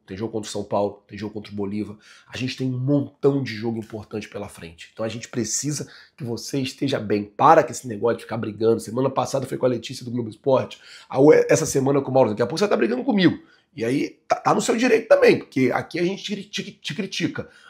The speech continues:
Mas para, mano. A gente precisa que você esteja bem em campo, com a cabeça boa, jogando. Vambora. Vamos jogar bola, mano. Faz o que você sabe fazer, jogar bola.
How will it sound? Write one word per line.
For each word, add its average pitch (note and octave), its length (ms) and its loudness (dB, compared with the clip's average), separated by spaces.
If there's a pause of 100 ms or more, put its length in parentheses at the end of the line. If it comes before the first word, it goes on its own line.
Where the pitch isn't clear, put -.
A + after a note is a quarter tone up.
Mas D3 520 -2
para, F#3+ 340 8
mano. F#2 140 -12
A F#2+ 80 -20
gente - 100 -18
precisa E3+ 240 -8
que F#3 80 -10
você F#3 200 -2
esteja F3+ 260 -2
bem C#3+ 240 4
em - 20 -10
campo, D#3+ 560 -2
com A#2+ 60 -8
a - 20 -14
cabeça D#3+ 340 2
boa, D#3+ 320 6
jogando. D#3+ 400 2
Vambora. F3+ 520 6 (260)
Vamos F#3+ 160 0
jogar A3 220 6
bola, E3 320 2
mano. - 180 -14
Faz A3 300 6
o - 20 -10
que - 80 -16
você G3 140 -4
sabe - 200 -4
fazer, B2+ 400 -6
jogar - 280 4
bola. D3 400 2